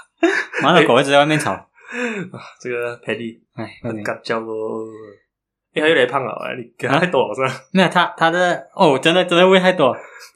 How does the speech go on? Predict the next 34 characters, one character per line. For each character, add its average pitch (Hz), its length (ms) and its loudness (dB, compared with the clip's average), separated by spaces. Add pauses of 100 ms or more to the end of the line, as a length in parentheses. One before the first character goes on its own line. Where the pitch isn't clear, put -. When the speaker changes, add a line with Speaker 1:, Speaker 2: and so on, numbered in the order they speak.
(240)
Speaker 2:
因 202 140 4
为 208 240 0
我 151 160 2
还 139 140 2
知 160 60 2
道 170 60 4
养 143 120 4
的 131 80 2
小 120 160 4
狗 120 160 0
啊， 110 160 2 (220)
Speaker 1:
嗯。 117 240 -12 (260)
Speaker 2:
这 165 80 2
样 156 80 2
子 127 80 -6
的 113 100 -6
size 120 280 0
啊， 117 100 -4 (100)
Speaker 1:
嗯。 104 180 -18 (480)
Speaker 2:
才 143 160 0
需 156 120 -4
要 165 140 4
喂 170 180 0
一 160 140 -4
个 147 920 2 (160)
那 156 80 -4
种 117 260 0
喝 156 140 2
汤 139 160 0
的 127 60 -2
汤 120 180 -2
匙 110 160 -6
啊， - 100 -6
Speaker 1:
嗯。 117 160 -8